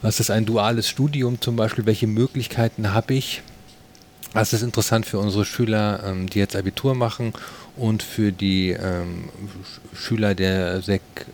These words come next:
eins zum Beispiel werden wir noch mal über die Frage sprechen, worauf achte ich bei einer guten Bewerbung? Da wird Frau Diebenhorst uns einige gute Tipps aus der Praxis, aus der Perspektive der Unternehmen, äh, geben können.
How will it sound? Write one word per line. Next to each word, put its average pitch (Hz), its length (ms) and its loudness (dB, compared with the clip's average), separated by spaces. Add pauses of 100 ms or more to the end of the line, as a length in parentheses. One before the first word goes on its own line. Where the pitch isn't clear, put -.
(240)
eins 135 420 2
zum 98 180 -2
Beispiel 92 580 0 (440)
werden 98 260 2
wir 98 80 2
noch 98 180 -2
mal 95 140 2
über 92 140 2
die 87 100 -2
Frage 87 300 -2
sprechen, - 420 -4
worauf 87 460 -2
achte - 240 -4
ich - 140 -8
bei 90 100 -2
einer 87 180 -2
guten 90 320 -8
Bewerbung? - 540 -6 (760)
Da 92 220 0
wird 92 160 -2
Frau 98 160 0
Diebenhorst 95 600 -4
uns - 300 -2
einige 92 460 -2
gute 110 340 -2
Tipps - 360 -2
aus - 180 -6
der - 100 -4
Praxis, - 640 -6
aus - 160 -10
der 101 100 2
Perspektive 104 640 0
der 92 220 0
Unternehmen, 101 720 0 (720)
äh, 92 160 2
geben 98 500 0 (520)
können. 92 500 0